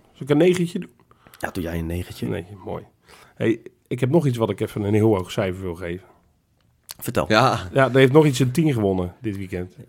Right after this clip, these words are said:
Speaker 2: Was dat ook heel
Speaker 1: Dus
Speaker 2: erg
Speaker 1: geen,
Speaker 2: geslaagd?
Speaker 1: geen
Speaker 2: Ja.
Speaker 1: iemand, maar iets. Ja, ja, we gaan even iets heel anders doen. Even tussendoor. Ehm, ik moet er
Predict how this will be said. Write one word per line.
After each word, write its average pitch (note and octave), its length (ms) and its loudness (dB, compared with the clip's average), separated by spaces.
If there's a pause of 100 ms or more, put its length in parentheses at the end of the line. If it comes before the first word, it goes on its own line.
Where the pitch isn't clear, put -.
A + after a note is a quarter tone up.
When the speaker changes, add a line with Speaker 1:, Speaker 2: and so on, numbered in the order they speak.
Speaker 2:
Was A#2+ 280 -4
dat B2+ 120 2
ook D3 100 4
heel C#3 120 6
Speaker 1:
Dus C#3+ 80 8
Speaker 2:
erg C#3 60 2 (100)
Speaker 1:
geen, - 80 -4
Speaker 2:
geslaagd? D3+ 420 6
Speaker 1:
geen C#3+ 160 4
Speaker 2:
Ja. C3+ 60 2
Speaker 1:
iemand, C#3+ 480 4 (280)
maar C3+ 120 0
iets. - 380 -8 (560)
Ja, C#3+ 160 0
ja, E3 300 4
we F3 60 -6
gaan F#3 160 0
even F#3+ 200 -2
iets F3 100 0
heel F#3 160 8
anders F3+ 200 6
doen. F#3+ 120 6
Even F3 180 4
tussendoor. F3+ 520 6 (140)
Ehm, D3+ 560 6 (580)
ik D3+ 120 -4
moet E3+ 140 6
er D3 60 -4